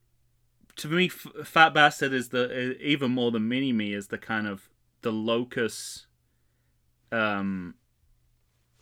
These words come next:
of, of where this movie, like, sometimes the comedy just feels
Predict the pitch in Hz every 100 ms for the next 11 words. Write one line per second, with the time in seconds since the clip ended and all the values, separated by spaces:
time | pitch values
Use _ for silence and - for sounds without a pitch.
0 | _ _ _ - 110 104 - - _ _
1 | _ _ _ _ _ _ _ _ - 147
2 | 120 120 135 135 127 - 127 131 113 110
3 | 104 104 - - 147 151 135 120 113 110
4 | - 110 - 117 110 107 104 98 107 -
5 | 113 104 104